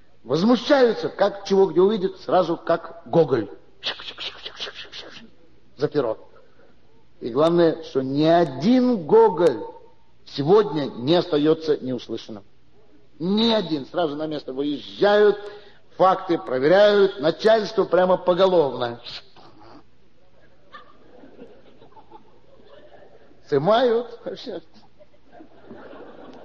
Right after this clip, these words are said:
И если не сажают, то в крайнем случае пересаживают. И, конечно, это вселяет радость,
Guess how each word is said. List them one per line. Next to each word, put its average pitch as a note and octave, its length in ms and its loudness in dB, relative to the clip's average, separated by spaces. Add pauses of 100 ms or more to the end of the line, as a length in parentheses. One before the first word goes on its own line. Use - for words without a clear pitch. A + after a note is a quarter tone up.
(160)
И - 60 2
если G#3+ 420 2
не G3+ 160 2
сажают, F#3+ 760 0 (1800)
то C3 120 0
в - 80 -14
крайнем A3 420 0
случае F3+ 420 -2
пересаживают. A2+ 840 -2 (2000)
И, A#3 100 0
конечно, C4 400 4
это G#3 140 2
вселяет G#3+ 480 2
радость, D#3+ 680 2